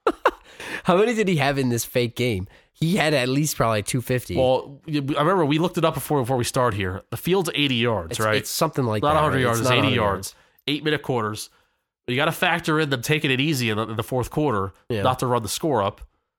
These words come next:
Speaker 2: One seventy-five over under.
Speaker 1: Oh, Kevin O'Shea's running that score up,
Speaker 2: Do you think
Speaker 1: man.
Speaker 2: he is?
Speaker 1: He's crushing his
Speaker 2: Might be a
Speaker 1: brother.
Speaker 2: Jimmy John-, you get a
Speaker 1: What
Speaker 2: little
Speaker 1: did he
Speaker 2: Jimmy Johnson
Speaker 1: say?
Speaker 2: in him.
Speaker 1: He said,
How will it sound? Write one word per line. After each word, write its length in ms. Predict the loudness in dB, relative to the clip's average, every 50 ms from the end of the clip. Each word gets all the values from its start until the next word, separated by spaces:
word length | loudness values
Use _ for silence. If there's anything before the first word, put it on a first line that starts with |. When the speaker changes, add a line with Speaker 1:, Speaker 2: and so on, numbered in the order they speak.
| _ _ _ _ _ _ _ _ _ -4
Speaker 2:
One 160 | -2 -2 0
seventy-five 680 | 0 0 0 0 0 0 -2 0 0 2 2 2 0 0
over 280 | -2 -4 -2 -2 -2
under. 400 | 0 -2 -2 -2 -2 -2 -2 -4 -8 -12
Speaker 1:
Oh, 80 | -12 -8
Kevin 240 | -2 -2 0 0 2
O'Shea's 360 | 0 0 0 0 0 0 0
running 220 | 0 0 0 0 -2
that 140 | -2 -4 -4
score 320 | -4 0 2 2 2 2
up, 100 | 0 0 0
Speaker 2:
Do 60 | 0
you 60 | 2
think 120 | 4 4 4
Speaker 1:
man. 80 | 4 4
Speaker 2:
he 100 | 2 2
is? 280 | 2 2 0 -2 -2 -2
Speaker 1:
He's 160 | -2 -2 -2
crushing 460 | 0 2 2 2 4 4 2 2 4 2
his 120 | 2 0 2
Speaker 2:
Might 140 | 2 2 2
be 60 | 4
a 40 | 2
Speaker 1:
brother. 100 | 2 2
Speaker 2:
Jimmy 240 | 2 2 2 0 0
John-, 280 | 2 2 2 2 2 0
you 100 | -2 0
get 80 | 2
a 40 | 2
Speaker 1:
What 100 | 4 4
Speaker 2:
little 180 | 4 2 2 2
Speaker 1:
did 40 | 2
he 40 | 2
Speaker 2:
Jimmy 120 | 4 4 4
Johnson 240 | 4 4 4 2 2
Speaker 1:
say? 60 | 2
Speaker 2:
in 60 | 0
him. 160 | 0 -2 -4 -10 _ _ _ -6
Speaker 1:
He 100 | -6 -4
said, 320 | -2 0 2 2 2 2